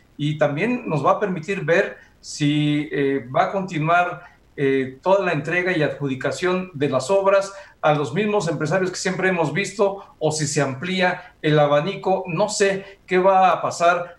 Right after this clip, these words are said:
pero lo que sí es que vamos a ver si se acaba con el, eh, la etapa ideológica y se entra a una etapa pragmática en donde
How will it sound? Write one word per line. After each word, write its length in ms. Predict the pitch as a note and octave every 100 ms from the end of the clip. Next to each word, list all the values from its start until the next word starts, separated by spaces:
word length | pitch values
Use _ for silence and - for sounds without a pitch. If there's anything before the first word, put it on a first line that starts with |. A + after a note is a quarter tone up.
| -
pero 320 | D3 D3 D3
lo 200 | C#3+ C#3
que 100 | C#3
sí 380 | C3 G3 G#3+ -
es 180 | - D3+
que 80 | -
vamos 380 | D#3+ F3 B2+ C#3
a 100 | D3
ver 240 | C3 E3 D#3+ - _
si 300 | - C#3 C3
se 240 | - C#3
acaba 420 | B2 B2+ F#3 F#3+
con 220 | F3 D3
el, 420 | C#3 C3+ C3+ B2+ - _ _
eh, 460 | C#3 C3 C3 C3+ C3+
la 160 | C3 C3
etapa 760 | B2+ G3+ G3 F3+ D#3 - - -
ideológica 880 | D3+ C#3+ C#3+ F#3 F#3+ F#3+ F3+ F#3 F#3
y 100 | D3
se 340 | B2+ C#3 C3 D3+
entra 320 | F#3 F#3+ E3+
a 180 | D#3 D3
una 140 | E3+
etapa 500 | D#3 F3 E3+ E3 E3
pragmática 680 | D3 B2 D3+ F3 - E3 E3
en 100 | D3
donde 440 | C#3+ C3+ C#3 C3+